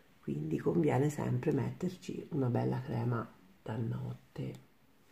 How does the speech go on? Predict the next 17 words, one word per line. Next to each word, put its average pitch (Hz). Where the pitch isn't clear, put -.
Io 147
lo 127
dico 135
anche 127
per 185
quelle 135
che 160
sono 147
miei 165
clienti, 127
che 120
co-, -
so 123
che 139
qualcuno 139
mi 131
guarda, 123